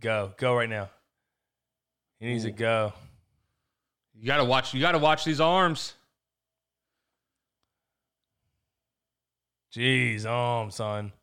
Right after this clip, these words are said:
Speaker 1: He, I, at first, I was like, "Okay."
Speaker 2: We got U S A chants in the crowd.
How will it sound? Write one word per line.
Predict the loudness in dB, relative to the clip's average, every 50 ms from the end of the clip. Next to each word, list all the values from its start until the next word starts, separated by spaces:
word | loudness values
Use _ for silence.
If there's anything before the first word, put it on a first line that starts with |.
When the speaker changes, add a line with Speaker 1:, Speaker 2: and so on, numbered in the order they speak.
| _ _ _ _ _ _ _ _ _ _ _ _ _ _ _ _ _ _ _ _ _ _ _ _ _ _ _ _ _ _ _ _ _ _ _ _ _ _ _
Speaker 1:
He, | -12 -12 -10 -8
I, | -6 -4 -4 -4 -4 -6 -10 -14 -16 -16 -18 -20 -20 -20 -20 _ _ _ _ _ _ _ _ _ _ _ _ _ _ _ _ _ _ _ _ _ _ _ _ _ _ _ _ _ _ _ -18
at | -18 -12
first, | -4 2 4 4 4 4 4 4
I | 4 4 4
was | 4 2 -2 -2
like, | -2 -2 0
"Okay." | 0 -2 -2 0 0 2 2 2 2
Speaker 2:
We | 2
got | 2 2 2
U | 4 4 4 4
S | 4 4 2
A | 2 2 2
chants | 2 0 0 0 0 0
in | 0 0
the | 0
crowd. | 0 2 2 4 4 4 4 2 0